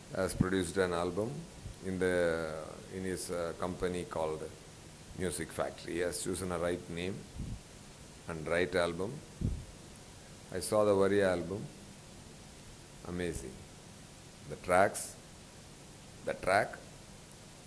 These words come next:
and the, and the artists, and the costumes, and the editing. And the photography,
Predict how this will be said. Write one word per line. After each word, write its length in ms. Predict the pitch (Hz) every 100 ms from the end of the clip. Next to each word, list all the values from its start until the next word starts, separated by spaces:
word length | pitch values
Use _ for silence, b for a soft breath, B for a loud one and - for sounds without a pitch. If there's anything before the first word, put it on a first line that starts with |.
| -
and 240 | 92 92
the, 420 | 87 87 82 82 82 80 73 - - - - - - - - - - 92
and 140 | 92
the 60 | 85
artists, 640 | 87 - 127 - - - - - - - 95
and 80 | 87
the 60 |
costumes, 800 | 87 92 92 - - 78 - - - - - -
and 120 | 85
the 100 | 85
editing. 460 | 85 92 87 117 156 - - - - - - - - - - - - - - - -
And 220 | 87 92
the 80 | 90
photography, 720 | - 92 95 95 92 - -